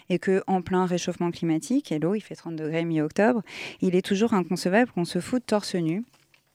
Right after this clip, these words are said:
On ne devrait d'ailleurs, euh, pas appeler ça seins nus ou topless, mais torse nu, hein, mais ça, on le dit pas.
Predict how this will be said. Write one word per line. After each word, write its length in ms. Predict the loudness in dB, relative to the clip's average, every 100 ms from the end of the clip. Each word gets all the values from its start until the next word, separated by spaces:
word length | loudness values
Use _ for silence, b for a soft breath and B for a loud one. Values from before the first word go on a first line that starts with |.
| _ _ _ -20 -6
On 100 | -2
ne 60 | 0
devrait 380 | 0 -2 -2 0
d'ailleurs, 400 | 2 2 0 0
euh, 340 | 0 0 0 -4 -2
pas 160 | 0
appeler 240 | 0 -2 0
ça 240 | 2 2
seins 280 | 0 0 2
nus 260 | 2 0 -2
ou 140 | -2
topless, 440 | 0 2 2 0
mais 100 | -2
torse 260 | -4 -4 -4
nu, 220 | -4 -4
hein, 100 | -4
mais 140 | -4 -4
ça, 300 | 0 0 2
on 80 | 2
le 120 | 2
dit 180 | -2 -4
pas. 120 | -6